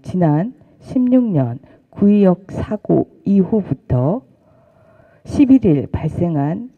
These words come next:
비정규직 김군의 사망 사이에 더불어민주당과 정부가 했던 일을 알고 있습니다.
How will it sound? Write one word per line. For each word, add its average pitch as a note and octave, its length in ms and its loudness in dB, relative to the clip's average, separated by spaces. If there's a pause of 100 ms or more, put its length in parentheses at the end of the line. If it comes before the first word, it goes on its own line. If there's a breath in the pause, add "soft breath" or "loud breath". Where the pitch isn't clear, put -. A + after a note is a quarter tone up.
(160)
비정규직 F3 840 -2
김군의 F3+ 640 0
사망 F3 460 -4
사이에 F#3+ 640 -2 (1300 soft breath)
더불어민주당과 F3+ 1080 2
정부가 F3+ 540 0
했던 F3 500 -2
일을 D3+ 240 -2
알고 C#3+ 340 -4
있습니다. A#2 840 -8